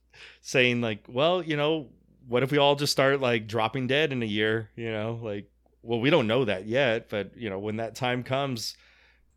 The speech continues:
that, that could be what happens. But again, we don't have that data yet. <laughs> Like, we need,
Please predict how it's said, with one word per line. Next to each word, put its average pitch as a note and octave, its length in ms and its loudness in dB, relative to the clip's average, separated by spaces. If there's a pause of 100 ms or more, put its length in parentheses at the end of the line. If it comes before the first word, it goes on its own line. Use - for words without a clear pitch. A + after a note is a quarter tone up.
(120)
that, A2 320 -4
that A#2 240 -4
could C#3+ 280 0
be C3+ 460 -2 (460)
what C#3 180 -2
happens. C3 760 -4 (600)
But D3 100 2
again, C#3 280 2
we A#2+ 100 2
don't C3+ 200 4
have B2 240 0
that A2+ 220 0
data G#2 320 -2
yet. G2 440 -2
<laughs> - 40 -2
Like, F#3+ 220 4
we G#3 140 4
need, F3 280 4